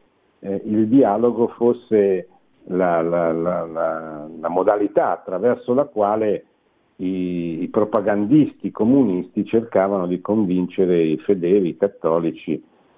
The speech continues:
eh, che, che era possibile andare d'accordo, che era possibile che nascesse una forma, eh, che, che allora non si usava, ma che si userà più tardi, di cattocomunismo, cioè di cattolicesimo mischiato al comunismo.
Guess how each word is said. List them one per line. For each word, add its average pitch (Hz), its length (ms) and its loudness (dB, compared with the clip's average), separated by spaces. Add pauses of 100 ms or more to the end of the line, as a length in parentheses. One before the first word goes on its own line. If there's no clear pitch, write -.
(420)
eh, 73 960 0 (1800)
che, - 160 -8
che - 140 -2
era 95 140 2
possibile 127 680 2
andare 98 360 2
d'accordo, 117 560 0
che - 120 -6
era 113 140 0
possibile 131 680 0 (540)
che 120 100 0
nascesse 123 680 0
una 104 260 -2
forma, 110 560 0 (640)
eh, - 160 -12 (300)
che, - 220 -14
che 90 300 -6
allora 113 340 2
non 104 260 -2 (120)
si 127 60 -2
usava, 98 500 2
ma 90 160 -8
che 85 180 -10
si 101 80 -8
userà 95 340 0
più - 220 -4
tardi, 90 340 -2
di 90 160 -10
cattocomunismo, 92 1300 -2
cioè 87 160 -2
di 82 120 -2
cattolicesimo 92 800 -2
mischiato 85 480 -2
al 78 100 -4
comunismo. 78 640 -6